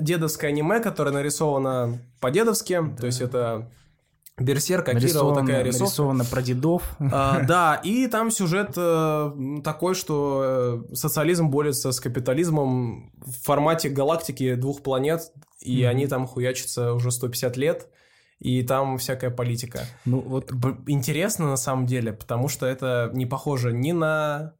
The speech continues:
Speaker 1: типичный безголовый, безмозглый сёнэн и на школьную романтику. То есть
Speaker 2: Мгм.
Speaker 1: это что-то отличное.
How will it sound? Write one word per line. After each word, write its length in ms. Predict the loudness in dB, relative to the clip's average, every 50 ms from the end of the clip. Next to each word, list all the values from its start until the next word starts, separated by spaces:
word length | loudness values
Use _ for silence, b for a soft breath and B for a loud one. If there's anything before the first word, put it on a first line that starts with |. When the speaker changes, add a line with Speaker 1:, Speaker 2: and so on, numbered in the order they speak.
| _ _
Speaker 1:
типичный 480 | -6 -6 -4 -2 -2 -4 -2 0 0 0
безголовый, 1160 | 0 -2 -2 -2 -2 0 0 0 0 0 0 0 0 0 -2 -2 -4 -4 -4 -4 -4 -4 -6 -6
безмозглый 720 | -6 -8 -8 -6 -4 -2 -2 0 0 0 0 0 0 -2
сёнэн 400 | -2 0 2 2 2 2 0 -2 -4 b b b b b b b
и 220 | -2 0 2 4
на 180 | 4 4 4 2
школьную 380 | 0 0 0 0 2 2 2 2
романтику. 560 | 2 2 2 0 -2 -2 -6 -8 -8 -8 -6
То 100 | -4 -2
есть 120 | 0 2
Speaker 2:
Мгм. 80 | 2 2
Speaker 1:
это 100 | 2 0
что-то 300 | 0 0 -2 0 0 -2
отличное. 600 | -2 -2 -6 -6 -6 -6 -6 -6 -6 -8 -10